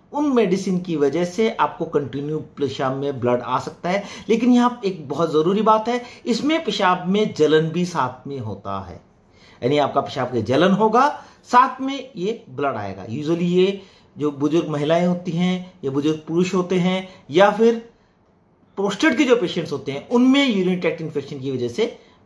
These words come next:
ब्लड आता है। पर इसमें बात ध्यान देने की है, इसमें usually कंटीन्यूअस ब्लड नहीं आता है, इसमें थोड़े बहुत क्लॉट्स के रूप में ब्लड आता है,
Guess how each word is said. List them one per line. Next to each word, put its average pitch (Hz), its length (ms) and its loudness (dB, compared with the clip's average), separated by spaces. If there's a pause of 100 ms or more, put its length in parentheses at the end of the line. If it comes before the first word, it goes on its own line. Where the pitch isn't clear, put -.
ब्लड 143 320 2 (220)
आता 107 220 -10
है। - 260 -18 (420)
पर 123 60 -6
इसमें 131 260 -6
बात 139 200 4
ध्यान 147 260 -4
देने 196 220 2
की 214 180 -2
है, 247 300 -2 (300)
इसमें 185 360 0
usually 170 400 0
कंटीन्यूअस 147 500 -2
ब्लड 131 180 -2
नहीं 165 200 0
आता 196 240 2
है, 220 120 2
इसमें - 200 -6
थोड़े 156 120 2
बहुत 143 220 -4
क्लॉट्स 139 220 0
के 208 100 -2
रूप 190 80 -2
में 208 120 -2
ब्लड 208 160 4
आता 208 220 4
है, 226 240 0